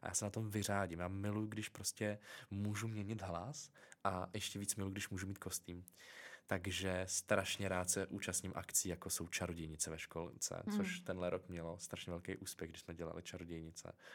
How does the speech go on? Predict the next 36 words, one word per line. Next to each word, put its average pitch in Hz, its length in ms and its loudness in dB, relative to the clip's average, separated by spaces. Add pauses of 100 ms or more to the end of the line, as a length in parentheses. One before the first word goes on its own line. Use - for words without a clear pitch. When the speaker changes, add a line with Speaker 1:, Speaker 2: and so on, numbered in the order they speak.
Speaker 1:
Já 95 60 -6
jsem - 140 -4
se 87 140 0 (180)
převlík 82 400 -4
za 82 100 -4
čarodějnici 82 600 -4
Griseldu. 85 640 -4 (800)
Jako 196 140 0
by 110 80 4
to - 120 0
Speaker 2:
<laughs> 82 400 4
Speaker 1:
zajímalo, 82 60 2
je 85 80 2
to 90 120 0
na, 85 180 2 (240)
je - 80 -8
to - 100 -6
na 85 80 0
mém 90 200 -4
Instagramu 98 640 0
ve 120 140 4
výběrech. 107 760 10 (360)
Speaker 2:
<laughs> - 420 10
Je 220 120 8
velký 208 320 6
zájem 202 240 6
o - 80 -2
tuto 196 240 -4
profesi. 190 540 -4
Myslíš, 196 420 0
že 196 300 2
chce 185 220 -8
být 196 140 -4
spousta - 360 -4
lidí 202 300 2
učitelek, 208 680 2